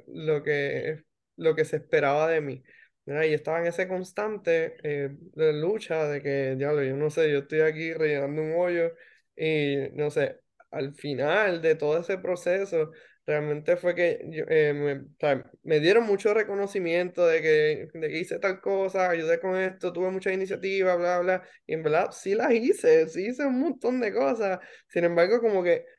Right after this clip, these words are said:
no me, yo no me lo creía, yo no me lo creía, y era como que,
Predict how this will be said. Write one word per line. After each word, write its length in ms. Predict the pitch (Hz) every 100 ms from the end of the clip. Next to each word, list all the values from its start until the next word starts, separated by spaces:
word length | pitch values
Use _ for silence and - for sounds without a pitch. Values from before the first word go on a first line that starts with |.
| _ _ _
no 320 | 180 175 165 160
me, 240 | 202 226 240 240 208 180 - _ _ -
yo 240 | 175 165
no 80 | 190
me 80 | 240
lo 100 | 285
creía, 400 | 240 381 370 - _ _ _
yo 200 | 170 165
no 100 | 190
me 80 | 247
lo 100 | 247
creía, 400 | 190 170 165 135 98 98 _ _ _
y 60 | 165
era 180 | 165 190
como 220 | 208 185
que, 480 | 160 156 147 147 156